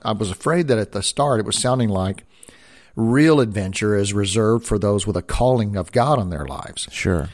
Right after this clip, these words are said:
Speaker 1: And that's not true. And
Speaker 2: Okay.
Speaker 1: on the flip side,
Speaker 2: Yeah.
Speaker 1: I don't want you, I don't want normal people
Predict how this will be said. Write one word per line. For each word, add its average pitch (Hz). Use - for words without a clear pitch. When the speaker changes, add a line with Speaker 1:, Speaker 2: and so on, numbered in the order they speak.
Speaker 1:
And 107
that's 147
not 87
true. 87
And 139
Speaker 2:
Okay. -
Speaker 1:
on 113
the 98
flip 175
side, 90
Speaker 2:
Yeah. 117
Speaker 1:
I 123
don't 143
want 127
you, 123
I 107
don't 156
want 123
normal 123
people 123